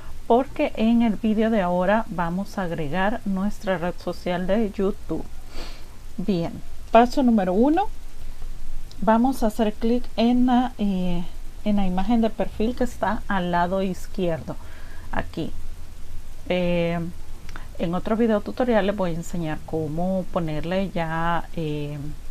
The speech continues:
una imagen de perfil a su cuenta. Yo aquí lo he dejado sin nada, pues, adrede, porque quiero enseñarles a ustedes el paso,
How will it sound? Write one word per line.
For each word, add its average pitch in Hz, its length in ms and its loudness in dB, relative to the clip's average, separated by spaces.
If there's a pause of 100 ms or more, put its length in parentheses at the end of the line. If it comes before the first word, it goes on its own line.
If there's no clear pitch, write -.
(360)
una 170 240 -2
imagen 170 300 -2
de 156 80 -2
perfil 165 400 -2
a 170 40 -4
su - 120 -6
cuenta. 165 380 -2
Yo 156 120 -4
aquí 180 340 -6
lo 202 160 0
he 185 60 0
dejado 175 400 -2
sin 214 260 0
nada, 202 300 2
pues, 180 280 -4
adrede, 170 380 2
porque - 320 -6
quiero 170 300 -6
enseñarles 170 540 -2
a 214 60 -2
ustedes 165 340 -4
el 165 120 -2
paso, - 320 -6